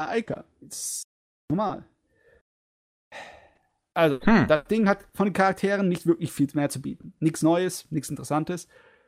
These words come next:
Speaker 1: Inhalt. Platt. Es hat das Problem, dass es wirklich f-, anfühlt wie ein verdammtes Videospiel. Sie kommen zu dieser Stadt, wo der Gilgamesch, äh, herrscht, und damit sie erstmal sich bei ihm hier, äh, einen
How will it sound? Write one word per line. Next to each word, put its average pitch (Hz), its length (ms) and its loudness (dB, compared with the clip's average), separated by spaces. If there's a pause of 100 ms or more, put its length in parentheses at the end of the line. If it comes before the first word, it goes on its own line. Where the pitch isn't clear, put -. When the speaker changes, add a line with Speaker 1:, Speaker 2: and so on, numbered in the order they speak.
(120)
Speaker 1:
Inhalt. 208 480 4 (1040)
Platt. - 360 4 (580)
Es - 520 0
hat 165 280 -6 (180)
das 160 200 -2
Problem, 170 400 -2
dass 156 160 -2
es - 160 -10
wirklich - 420 -8
f-, - 120 -12
anfühlt 147 760 0
wie 139 100 4
ein 131 40 0
verdammtes 135 640 -4
Videospiel. 123 600 -6 (400)
Sie 160 160 -4
kommen 208 360 0
zu 175 220 -4
dieser 151 280 0
Stadt, - 440 -2
wo 151 120 2
der 143 120 2
Gilgamesch, 160 680 0
äh, 135 280 -4
herrscht, 156 440 0 (320)
und 170 300 4
damit 180 220 4
sie 185 120 -2
erstmal 165 420 2
sich 151 160 -8
bei 156 100 2
ihm 160 340 0
hier, 139 420 2
äh, 139 80 -6
einen 135 440 -14